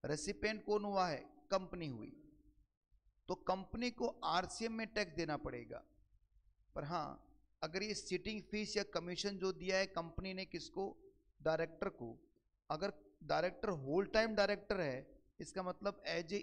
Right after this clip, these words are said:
employee वो company में काम करता है,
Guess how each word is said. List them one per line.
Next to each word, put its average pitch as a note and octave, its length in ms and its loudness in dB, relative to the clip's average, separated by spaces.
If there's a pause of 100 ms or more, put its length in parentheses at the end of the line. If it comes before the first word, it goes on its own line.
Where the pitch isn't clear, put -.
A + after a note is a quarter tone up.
(140)
employee F3 440 -2
वो G#3+ 100 0
company F#3 420 -4
में F#3+ 140 -4
काम E3 300 -2
करता D3+ 380 -2
है, B2+ 220 -2